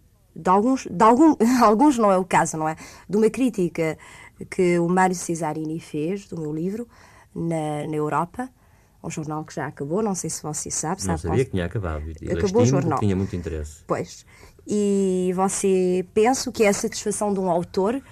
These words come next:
Speaker 1: que se sente completamente compreendido pelo crítico. Creio que raramente isso acontece.
Speaker 2: Ah, portanto, um crítico esteve a analisar no mesmo comprimento de onda da obra da criação.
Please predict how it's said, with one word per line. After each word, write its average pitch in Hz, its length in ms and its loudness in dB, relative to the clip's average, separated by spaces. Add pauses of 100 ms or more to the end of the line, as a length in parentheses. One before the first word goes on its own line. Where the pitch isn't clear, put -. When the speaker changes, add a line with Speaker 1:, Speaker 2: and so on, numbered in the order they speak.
(340)
Speaker 1:
que 202 200 2
se - 140 -6
sente 185 400 -2
completamente 269 960 -2
compreendido 208 840 -4
pelo 160 200 -8
crítico. - 560 -18 (200)
Creio 208 180 -2
que - 80 -10
raramente 202 480 2
isso - 140 -8
acontece. - 500 -12 (500)
Speaker 2:
Ah, - 360 -20 (140)
portanto, 87 400 -6
um 85 80 -4
crítico 107 380 -4
esteve 82 480 -10 (460)
a 98 80 -4
analisar 110 580 2
no 95 80 0
mesmo 92 240 -2
comprimento 92 460 -2
de 104 80 0
onda 113 200 2
da 85 100 -2
obra 87 280 0
da 82 80 -4
criação. 87 500 -6